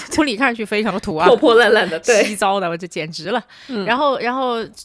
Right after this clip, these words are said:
Speaker 1: 他就是从那个婚礼上面回来之后，喝得醉醺醺的，跟江大人求的婚。
Speaker 2: 嗯。
Speaker 3: 嗯。
Speaker 1: 啊，就受点刺激呗。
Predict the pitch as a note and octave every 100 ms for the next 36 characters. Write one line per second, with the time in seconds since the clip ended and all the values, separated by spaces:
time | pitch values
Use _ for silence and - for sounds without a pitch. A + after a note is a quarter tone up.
0 | - C#4+ C#4+ C4+ B3+ A3 A#3+ B3 F#3+ B3
1 | A#3+ F3 G#3+ G3 - C#3 A#3 A#3 D#4+ A3
2 | D3 - - A3+ A#3 A3+ A3 C4 C#4 F3
3 | F3+ F3 F#3 F3+ E3 E3 D3+ D#3+ E3+ -
4 | G3 - _ A3 G#3+ E3+ E3+ C4 - F#4+
5 | G#3 C#3+ - F#4+ G3 C3 B2